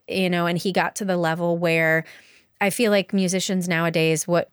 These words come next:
I hear, at least in the industry, is that people make their money from touring, not actually from albums, because there's so much streaming and,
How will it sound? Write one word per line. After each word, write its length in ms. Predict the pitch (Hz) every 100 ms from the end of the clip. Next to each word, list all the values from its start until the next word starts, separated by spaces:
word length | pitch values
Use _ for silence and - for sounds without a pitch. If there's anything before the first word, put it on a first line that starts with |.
| _ 170
I 120 | 180
hear, 240 | - 165
at 100 | 160
least 240 | 175 156 170
in 80 |
the 80 | 160
industry, 520 | 226 247 208 - 165
is 140 | 156 151
that 380 | 151 151 - -
people 240 | 196 170
make 160 | 160 -
their 120 | 160
money 220 | 160 156
from 220 | - 160
touring, 520 | 156 185 180 165 151
not 220 | 156 151 -
actually 360 | 156 - 170
from 180 | 156 156
albums, 500 | - 196 196 160 175
because 280 | - 180 165
there's 180 | 160 160
so 80 | -
much 160 | -
streaming 540 | - 285 269 226 196
and, 120 | 170